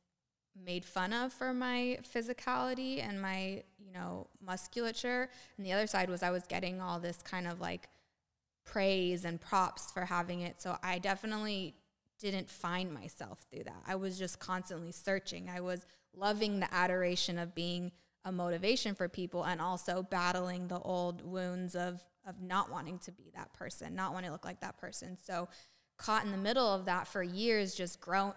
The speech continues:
try-, trying to grow a brand and, and, you know, being in the public, uh, sphere and, um, trying to keep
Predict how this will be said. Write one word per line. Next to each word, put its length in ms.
try-, 240
trying 260
to 60
grow 240
a 20
brand 460
and, 160
and, 340
you 60
know, 100
being 320
in 80
the 80
public, 400
uh, 120
sphere 580
and, 220
um, 260
trying 380
to 140
keep 360